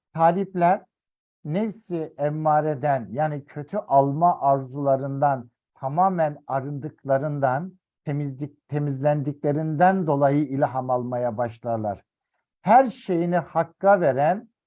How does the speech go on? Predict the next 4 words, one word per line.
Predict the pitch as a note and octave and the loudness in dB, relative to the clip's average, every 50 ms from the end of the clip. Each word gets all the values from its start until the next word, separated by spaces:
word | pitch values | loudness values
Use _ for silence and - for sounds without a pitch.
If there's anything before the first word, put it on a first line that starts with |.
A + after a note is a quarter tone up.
| _ _ | _ _
Hakk'ın | - D3+ E3 D#3+ - _ - F#3+ G3 F#3 F3+ | -6 -6 -6 -6 -8 _ -6 -4 -4 -4 -4
cemal | D3+ B2+ D3+ C#3 C#3+ D#3+ E3+ F3 D#3+ D3 C#3 | -4 -4 -4 0 4 4 4 4 4 0 -4
ve | C3+ B2+ | -6 -8
iktidarıyla | A2 A2 _ _ C#3 C3+ B2 C#3+ C3+ C3+ C#3 E3+ E3+ D#3 C3+ C#3 D3+ F3 F#3+ F#3 - | -10 -14 _ _ -10 -8 -4 -2 -2 -2 -2 -2 -4 -2 0 2 2 2 0 -2 -8